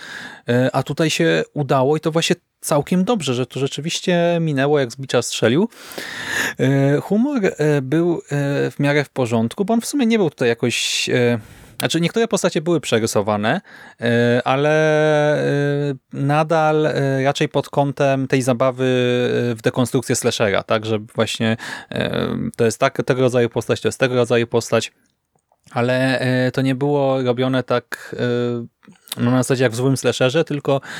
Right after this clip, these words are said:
e, pod tę całą metanarrację. E, mieliśmy naszego głównego bohatera, który też jest tak tu trochę, e, taką sierotką, e, tu właśnie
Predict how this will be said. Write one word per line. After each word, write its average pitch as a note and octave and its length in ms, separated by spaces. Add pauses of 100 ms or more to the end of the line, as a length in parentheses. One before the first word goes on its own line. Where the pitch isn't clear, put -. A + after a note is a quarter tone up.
(160)
e, A#2+ 160
pod - 340
tę B2 280
całą A#2+ 280
metanarrację. A#2 960 (420)
E, B2 180
mieliśmy C#3 1200 (1000)
naszego B2+ 460
głównego C3+ 420
bohatera, C#3+ 560
który C#3 420 (1120)
też E3+ 220
jest C3 220
tak - 200
tu - 200
trochę, E3 400 (840)
e, A#2+ 40
taką B2 300
sierotką, F3+ 1000
e, C3+ 280
tu D#3 120
właśnie B2 640